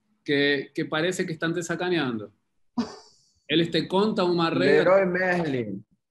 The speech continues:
Speaker 1: Te contam uma regra, te contam uma regra, e em determinado momento te mostram, "Olha só como essa regra que você ficou tão emocionado que ela existia e que ela era dominante, como eu não respeito." Então, mas isso é, é, é um,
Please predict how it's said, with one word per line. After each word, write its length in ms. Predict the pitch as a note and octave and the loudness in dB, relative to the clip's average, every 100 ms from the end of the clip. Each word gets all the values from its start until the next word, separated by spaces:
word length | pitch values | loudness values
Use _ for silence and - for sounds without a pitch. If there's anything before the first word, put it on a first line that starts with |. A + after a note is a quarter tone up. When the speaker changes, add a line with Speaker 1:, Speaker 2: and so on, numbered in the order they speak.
| _ _ | _ _
Speaker 1:
Te 180 | D3+ C3+ | -6 -4
contam 380 | F3 G#3+ G3+ G3 | -2 -2 -2 0
uma 160 | F#3 | 0
regra, 320 | F3 E3+ D#3+ C#3+ | 2 2 2 0
te 100 | C#3 | -2
contam 320 | E3+ F3 F3+ | -2 -2 -2
uma 180 | F3 F#3 | -2 -2
regra, 520 | F#3+ G3 G3+ G#3+ G3 | -2 -2 -2 -2 -4
e 60 | E3 | 0
em 60 | |
determinado 500 | D#3 D3+ D#3+ D#3+ E3 | 0 0 0 0 0
momento 380 | E3 E3+ F#3 F#3+ | 0 0 -2 -4
te 100 | E3+ | -4
mostram, 460 | D#3+ E3+ E3 E3 E3+ | -2 -2 -2 -4 -4
"Olha 220 | G#3+ A#3 | -2 -2
só 160 | G3+ G3+ | -2 -4
como 200 | F#3+ F#3 | -4 -4
essa 180 | F3 E3+ | -4 -4
regra 320 | F3 E3 D3+ | -2 -2 -2
que 80 | C#3+ | -6
você 200 | C#3+ E3 | -8 -10
ficou 320 | D#3+ D#3 E3 | -8 -8 -8
tão 140 | G3+ | -6
emocionado 640 | A3 F#3+ E3 - D#3 D3 C#3 | -4 -2 -4 -4 -2 -2 -4
que 120 | D3 | -4
ela 100 | C#3+ | -6
existia 560 | C#3+ - B2 - D#3+ D3+ | -6 -12 -16 -6 0 0
e 60 | |
que 100 | C3+ | 0
ela 160 | C#3 C#3 | -2 -2
era 140 | C3 | -2
dominante, 640 | B2+ B2+ C3 F#3+ G3 E3+ D3 | -2 -2 -2 -2 -2 -4 -6
como 240 | F3+ E3 | -6 -2
eu 60 | E3+ | -2
não 80 | E3 | -2
respeito." 460 | D3+ - A#2 G#2+ - _ _ _ _ _ _ _ _ _ _ _ _ _ _ _ _ _ _ _ _ _ | -6 -8 -10 -10 -12 _ _ _ _ _ _ _ _ _ _ _ _ _ _ _ _ _ _ _ _ _
Então, 200 | - D#3+ | -6 -2
mas 240 | D#3+ E3+ F3 | 0 0 0
isso 200 | G#3 G3+ | -2 -2
é, 160 | G3+ | -4
é, 80 | F3+ | -2
é 220 | F#3 E3+ | -2 0
um, 240 | F3 F3 | -2 -4